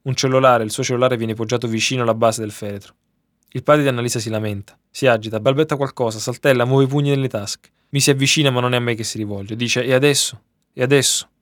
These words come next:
Appena il padre scoppia a piangere, tutte le donne della famiglia iniziano a urlare, a battersi, a dondolarsi con strilli acutissimi. Appena il capofamiglia smette di piangere, tutte le donne riprendono il silenzio. Dietro scorgo le panche con le ragazzine, amiche, cugine, semplici vicine di Annalisa.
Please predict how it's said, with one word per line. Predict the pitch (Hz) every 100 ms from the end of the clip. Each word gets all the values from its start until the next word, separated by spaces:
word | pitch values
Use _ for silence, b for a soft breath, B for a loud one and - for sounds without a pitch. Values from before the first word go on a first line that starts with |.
| _ _ _ _
Appena | - - 180
il |
padre | 156 165
scoppia | 147 147 143
a |
piangere, | 143 165 143 123
tutte | 147 151
le | 139
donne | 135
della | 135
famiglia | 127 131 156 139
iniziano | 120 - 117
a |
urlare, | 113 107 98 104
a |
battersi, | 104 107 104 107 -
a |
dondolarsi | 113 117 123 135 -
con | 120
strilli | - 127 120
acutissimi. | 113 110 110 - 110 104 _
Appena | - - 175
il | 151
capofamiglia | 147 135 131 143 139
smette | 120 120 120
di | 117
piangere, | 151 143 120
tutte | 117 131
le | 131
donne | 127 131
riprendono | 120 110 110 110
il | 107
silenzio. | - 104 104 107 - _ _ _ _
Dietro | - 139 160 - 165
scorgo | - - 139 127
le | 127
panche | 147 143
con | 135
le | 127
ragazzine, | 120 117 - 127 113
amiche, | 120 131 127
cugine, | 113 117 123 123 110
semplici | 139 131 135
vicine | 127 117 123
di | 117
Annalisa. | 110 107 104 -